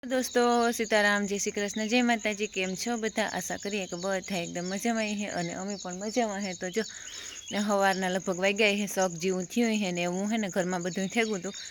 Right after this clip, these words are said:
અંજવારી બાકી રહી ને રહોડામાંથી કાઢી લીધી હતી ને લોટ બાંધી લીધો ને ચા કરી લીધો ને ધૂપ દીવા કરી લીધે, બધું થેગું ઘરનું. અને હેવ જાતી હતી દોવા. તો મેં કીધું, "હાલ, વીડિયો પણ લેતા જઈએ."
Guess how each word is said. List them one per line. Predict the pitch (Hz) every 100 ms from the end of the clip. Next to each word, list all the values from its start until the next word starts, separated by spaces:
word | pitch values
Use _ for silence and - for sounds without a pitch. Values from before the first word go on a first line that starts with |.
| - - -
અંજવારી | 202 185 180
બાકી | 190 196 - 226
રહી | 226 196
ને | 180 165 160 160
રહોડામાંથી | 190 202 180 180 185
કાઢી | 202 208 220
લીધી | 190 165
હતી | 165 165
ને | 165 160
લોટ | 170 180
બાંધી | 175 185 196
લીધો | 196 185 175
ને |
ચા | 160 175
કરી | 175 175
લીધો | 185 180 180
ને | 156
ધૂપ | 170
દીવા | 165 175 175
કરી | 180
લીધે, | 180 170
બધું | 165 175 185
થેગું | 170 214 202 208
ઘરનું. | 190 185 202 - - - - - - - - - - - - - - - -
અને | 165 165 160 165
હેવ | 185 185
જાતી | 196 175 170
હતી | 175
દોવા. | 196 226 202 - - - - - - 185 156 - - - - - - - - - - - 180
તો |
મેં | 175 165
કીધું, | 180
"હાલ, | 180
વીડિયો | 175 170 180 170
પણ |
લેતા | 170 175 202
જઈએ." | 190 202 202